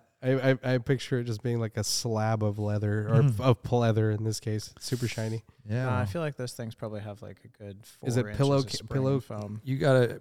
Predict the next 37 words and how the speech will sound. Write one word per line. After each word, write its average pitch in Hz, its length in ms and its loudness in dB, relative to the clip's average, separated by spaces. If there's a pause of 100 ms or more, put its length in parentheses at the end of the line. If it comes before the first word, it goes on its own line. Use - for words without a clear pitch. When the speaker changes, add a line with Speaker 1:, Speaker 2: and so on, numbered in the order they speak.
Speaker 2:
imagine 120 380 6
there's 113 160 6
a - 20 4
lot 113 140 4
of 98 100 2
brittle 110 240 4
Speaker 1:
Tufted. 110 380 6
Speaker 2:
bones, 98 260 0
a - 60 -4
lot 151 160 4
of 123 100 2
brittle 139 260 8
Speaker 1:
Tufted. 127 160 4
Speaker 2:
bones 120 260 6
that 120 120 2
get, 107 200 0 (120)
Speaker 3:
Yeah. 131 320 -6
Speaker 2:
get 135 140 2
hoisted 131 440 4
in 117 120 2
that 113 180 2
thing 113 300 0
Speaker 3:
Yeah. 107 80 0
Speaker 2:
and 101 300 -4 (140)
are 104 120 -4
carried 110 360 -2
along 101 340 0
to, 98 340 -2
uh, 95 60 0
all 101 180 -2
sorts 110 260 2
Speaker 1:
Mm. - 40 -4
Speaker 2:
of 107 60 -10
pickleball 98 680 0 (280)
tournaments 101 600 2
and, 98 260 0
Speaker 1:
Yeah. 110 280 -4